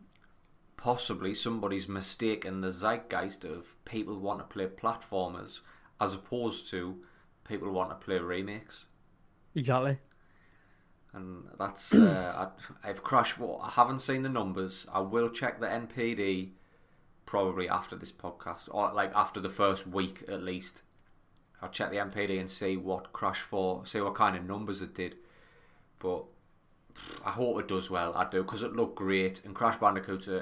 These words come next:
Speaker 1: an amazing mascot for PlayStation. Uh, Insane Trilogy was great. Crash Team Racing was great, albeit f-, f-, just infuriatingly difficult at times. But it was a,
Speaker 2: <laughs>
Speaker 1: it was a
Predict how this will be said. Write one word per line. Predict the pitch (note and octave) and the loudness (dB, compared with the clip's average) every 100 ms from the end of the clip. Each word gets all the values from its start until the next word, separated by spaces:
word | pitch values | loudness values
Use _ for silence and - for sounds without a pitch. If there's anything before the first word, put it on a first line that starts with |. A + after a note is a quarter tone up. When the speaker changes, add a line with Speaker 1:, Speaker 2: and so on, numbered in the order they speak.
| - | -2
Speaker 1:
an | G2 | -4
amazing | F#2+ G2 F#2+ F#2+ F#2 | -2 0 0 -2 2
mascot | F#2 F#2+ G2+ G2 | 2 2 -4 -6
for | F#2+ | -6
PlayStation. | G2+ F#2+ G2 G2 G2+ F#2+ F#2+ - | -6 -4 -4 -6 -6 -8 -10 -12
Uh, | E2 E2 E2 - - - - - | -8 -6 -6 -10 -16 -20 -20 -8
Insane | G2 F#2+ G2+ F#2+ | -4 0 0 0
Trilogy | - G2 F#2 F#2+ | 0 0 0 -2
was | F2+ | -4
great. | - F#2+ F#2+ F#2+ | -2 2 2 2
Crash | - F#2+ | -2 -4
Team | - F#2+ F#2+ | -4 -4 -2
Racing | G#2 G#2+ G#2+ G2+ | -2 -2 -4 -6
was | G2 | -8
great, | F#2 G#2+ G#2+ G#2 | -8 -4 -2 -2
albeit | G2 F#2+ F#2+ E2+ - | 0 0 0 -4 -6
f-, | - - - - - - - | -12 -14 -14 -14 -16 -18 -20
f-, | - - - - - - F2+ C#2 - G2 A2 | -20 -20 -20 -20 -18 -14 -14 -14 -18 -16 -6
just | A2+ A2 | -4 0
infuriatingly | A2+ G#2+ F#2+ - F#2 A#2 C#3+ C3 A2+ G2+ G2 F2 F#2 F#2+ | 0 0 -4 -12 -6 2 4 4 4 2 2 -2 -2 -2
difficult | G2+ G2 F2+ C2+ | -4 -4 -4 -2
at | - | -2
times. | G2 F2+ F#2 - - - - - - - - | -2 -2 -4 -14 -20 -20 -20 -20 -20 -20 -6
But | - | 6
it | |
was | E3 E3 | 8 10
a, | D#3+ | 8
Speaker 2:
<laughs> | - | 4
Speaker 1:
it | |
was | G2+ - | -2 4
a | D#3+ | 2